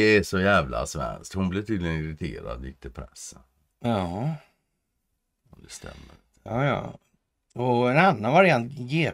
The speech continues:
Speaker 2: P försökte med Små grodorna, kommer från Näs slott utanför Göteborg. Det finns olika varianter på det här, alltså.
Speaker 1: Det gör ju det. Och
Speaker 2: Ja,
Speaker 1: vill,
Speaker 2: på
Speaker 1: vill
Speaker 2: det,
Speaker 1: de
Speaker 2: hur,
Speaker 1: ta
Speaker 2: vem var det
Speaker 1: credit
Speaker 2: det
Speaker 1: för det
Speaker 2: kom,
Speaker 1: så
Speaker 2: allvarligt talat, alltså? Det mest svenskigaste av
Speaker 1: Mm.
Speaker 2: allting, alltså. Kan vi inte ens enas om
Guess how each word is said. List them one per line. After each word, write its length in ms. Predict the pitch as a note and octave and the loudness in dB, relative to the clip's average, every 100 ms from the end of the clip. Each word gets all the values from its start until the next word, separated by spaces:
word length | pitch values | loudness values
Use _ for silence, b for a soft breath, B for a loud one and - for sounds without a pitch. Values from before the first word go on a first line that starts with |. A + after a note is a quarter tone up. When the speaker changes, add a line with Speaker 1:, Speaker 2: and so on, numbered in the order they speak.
| - | -4
Speaker 2:
P 100 | C#3 | -6
försökte 300 | D3+ C3+ C3 | -4 -4 -4
med 100 | A#2+ | -6
Små 120 | A#2+ | -6
grodorna, 600 | B2+ C3+ G2 G#2 A2 A2+ | -4 -4 -6 -10 -6 -8
kommer 300 | - G#2 F#2+ | -6 -8 -8
från 200 | A2 G#2 | -6 -4
Näs 500 | G#2 G2 F#2+ - - | -4 -6 -8 -8 -8
slott 380 | - A2 - - | -6 -8 -10 -12
utanför 460 | B2 G#2 - - - | -10 -10 -14 -16 -12
Göteborg. 580 | G2+ - A2+ A2 C#3 | -12 -12 -12 -6 -4
Det 80 | A#2+ | -4
finns 120 | C3 | -6
olika 180 | D#3 C#3+ | -6 -6
varianter 400 | C#3 A#2 F#2 F2+ | -4 -4 -6 -10
på 60 | - | -12
det 60 | - | -10
här, 120 | A#1+ | -8
alltså. 160 | - - - | -10 -14 -10
Speaker 1:
Det 120 | - | 2
gör 180 | A#2 E2+ | 4 4
ju 140 | D2+ | 4
det. 200 | F2+ A2 | 6 8
Och 80 | F#2+ | 8
Speaker 2:
Ja, 60 | F#2+ | 6
Speaker 1:
vill, 220 | A2+ A2+ | 4 4
Speaker 2:
på 80 | D#3+ | 6
Speaker 1:
vill 160 | C3 | 6
Speaker 2:
det, 80 | C3 | 8
Speaker 1:
de 140 | F#3+ F3+ | 6 6
Speaker 2:
hur, 100 | D3 | 2
Speaker 1:
ta 260 | B2 D3 | 0 4
Speaker 2:
vem 180 | D3 E3+ | 4 8
var 160 | E3+ D#3 | 8 8
det 80 | |
Speaker 1:
credit 120 | C3+ B2+ | 6 0
Speaker 2:
det 40 | |
Speaker 1:
för 80 | B2+ | 2
det 60 | A#2+ | 0
Speaker 2:
kom, 80 | |
Speaker 1:
så 80 | G2+ | 2
Speaker 2:
allvarligt 340 | A#2 G#2+ F2 - | 0 0 -4 -10
talat, 340 | F#2+ D#2+ - | -14 -14 -16
alltså? 180 | F#2+ F#2+ _ B B B B | -16 -16 _ B B B B
Det 160 | B2+ C#3 | -2 2
mest 480 | C3 A2 - - | 2 0 -2 -8
svenskigaste 1300 | - - A#2 G2+ - - G2+ F#2 G2 F2+ - - A1 - _ _ - | -8 -6 -4 -4 -6 -6 -6 -4 -4 -4 -10 -8 -8 -8 _ _ -8
av 160 | G2 | -6
Speaker 1:
Mm. 60 | D#2+ | -4
Speaker 2:
allting, 500 | F2+ F#2 - - - | -8 -10 -14 -12 -16
alltså. 340 | - - - - _ b b b b | -18 -18 -18 -18 _ b b b b
Kan 100 | - | -6
vi 60 | B2 | -4
inte 140 | A#2+ | -4
ens 160 | G2+ G2+ | -6 -4
enas 280 | G#2+ F#2+ G#2 | -6 -6 -10
om 340 | - F#2+ - | -12 -14 -14